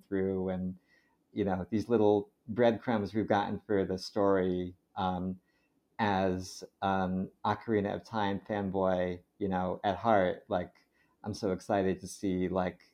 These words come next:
they're teasing Ganondorf, they're teasing, like, you know, little lore and continuity threads between, like,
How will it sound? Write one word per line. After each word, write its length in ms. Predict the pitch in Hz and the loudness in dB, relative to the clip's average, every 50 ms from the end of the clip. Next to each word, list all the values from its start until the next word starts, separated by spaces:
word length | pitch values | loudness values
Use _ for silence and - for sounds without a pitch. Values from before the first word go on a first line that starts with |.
| _ _ _ _ _ _ | _ _ _ _ _ _
they're 240 | - 92 92 90 92 - | -6 -6 -4 -6 -10 -14
teasing 420 | - - 101 92 - 92 92 90 | -10 -8 -8 -6 -6 -6 -8 -4
Ganondorf, 720 | 87 139 147 147 143 139 131 135 131 131 131 131 131 131 | -2 -2 0 0 0 2 4 4 6 6 6 4 4 2
they're 140 | - 104 90 | -2 -2 -2
teasing, 560 | 87 - - 110 101 101 98 107 98 92 95 | -2 -2 0 0 0 0 0 -2 -2 -2 -2
like, 300 | 95 95 92 92 - - _ _ - - - _ _ _ | 0 0 -2 -2 -4 -8 _ _ -20 -20 -20 _ _ _
you 120 | - 101 107 | 0 2 2
know, 380 | 98 92 95 98 98 104 - - _ _ - | 4 4 4 4 2 0 -2 -6 _ _ 2
little 380 | 135 127 135 131 123 120 120 | 6 8 8 8 8 6 6
lore 300 | 120 120 120 120 120 120 117 | 8 8 8 8 8 6 6
and 120 | 117 113 117 | 4 2 0
continuity 840 | 127 127 120 117 - 127 120 113 113 113 117 117 113 117 117 117 113 | -2 -2 -2 -2 -2 0 4 4 6 6 6 6 6 6 6 6 4
threads 560 | 113 113 - - 123 113 113 110 107 104 - - | 2 0 0 2 4 4 6 4 2 0 -4 -6
between, 600 | - 107 - - - 117 117 117 117 113 110 113 | -8 -8 -8 -4 0 2 4 6 6 4 4 2
like, 380 | 113 113 110 107 - - _ | 2 2 0 -2 -4 -10 _